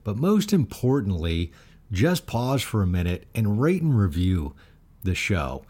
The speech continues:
It is so important to us, and I would so greatly appreciate it. And in your review, like, give me your feedback. Give me your straight and honest feedback of what you like or what you don't like and how we can improve.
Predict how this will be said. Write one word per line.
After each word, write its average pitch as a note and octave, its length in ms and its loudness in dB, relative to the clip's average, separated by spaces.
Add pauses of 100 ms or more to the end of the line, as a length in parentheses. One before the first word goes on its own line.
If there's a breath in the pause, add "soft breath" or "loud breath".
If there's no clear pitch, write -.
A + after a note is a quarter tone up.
(200 soft breath)
It A2+ 160 -2
is G#2+ 140 0
so D#3+ 240 0
important B2+ 400 -2
to G#2 60 -2
us, A#2 260 -2
and F#2 100 -2
I A2+ 140 -2
would F#2+ 160 -2
so B2 240 -2
greatly G#2 320 0
appreciate C3 560 -2
it. C3 140 -2 (100)
And D3 360 0 (460 loud breath)
in E3+ 160 4
your E3+ 200 4
review, C#3 600 2
like, C3 200 -4
give E3+ 140 4
me G3+ 80 6
your F#3+ 120 2
feedback. C#3+ 540 0
Give B2+ 120 0
me F3+ 80 2
your F#3+ 80 2
straight C#3+ 420 -2
and C3 140 -2
honest A#2+ 320 -2
feedback B2+ 420 -2
of E2+ 100 -6
what G#2+ 200 0
you C3+ 80 -2
like A#2+ 240 -2
or G#2+ 60 -2
what G#2+ 160 0
you G#2+ 100 0
don't A#2+ 280 -2
like F2 360 -4
and F2+ 80 -6
how G2 240 -6
we G#2 140 0
can F#2 200 -4
improve. D#2+ 640 -8